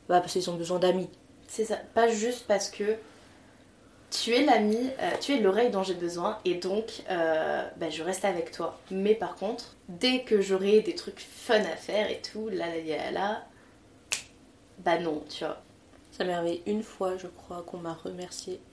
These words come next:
Speaker 1: et c'était il y a dix ans. Je me rappelle, on est en deux mille vingt-quatre, donc ça date. Euh, pareil, c'était une soirée et cette personne m'avait fait un grand bien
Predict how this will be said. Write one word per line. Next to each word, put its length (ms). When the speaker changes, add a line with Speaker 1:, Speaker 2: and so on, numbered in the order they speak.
Speaker 1:
et 80
c'était 260
il 80
y 40
a 100
dix 460
ans. 220
Je 80
me 40
rappelle, 280
on 80
est 80
en 60
deux 140
mille 120
vingt-quatre, 540
donc 120
ça 240
date. 400
Euh, 880
pareil, 200
c'était 180
une 60
soirée 520
et 440
cette 380
personne 460
m'avait 160
fait 160
un 140
grand 320
bien 400